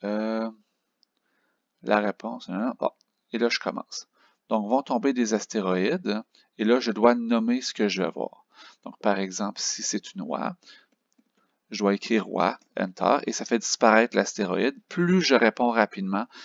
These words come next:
plus j'ai de points qui s'ajoutent ici. Donc, par exemple, ici, renard. Mais là, ici, il faut que l'orthographe soit bon pour que l'astéroïde soit,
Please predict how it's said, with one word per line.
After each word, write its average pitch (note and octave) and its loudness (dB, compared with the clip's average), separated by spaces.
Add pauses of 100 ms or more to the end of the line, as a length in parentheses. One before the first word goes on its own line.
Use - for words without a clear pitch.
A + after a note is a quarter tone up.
(180)
plus C#3 0
j'ai B2 2
de G2 2
points G#2+ -2
qui - -10
s'ajoutent G#2 -2
ici. - -6 (560)
Donc, - -12
par G2+ 0
exemple, F#2+ -4
ici, - -8 (240)
renard. C3 -10 (880)
Mais G2+ -2
là, G#2 4
ici, B2 0
il - -8
faut C#3 -8
que - 2
l'orthographe A#2 4
soit F#2+ 4
bon G2+ 0
pour A2 -8
que - 0
l'astéroïde G2+ 0
soit, G#2 -2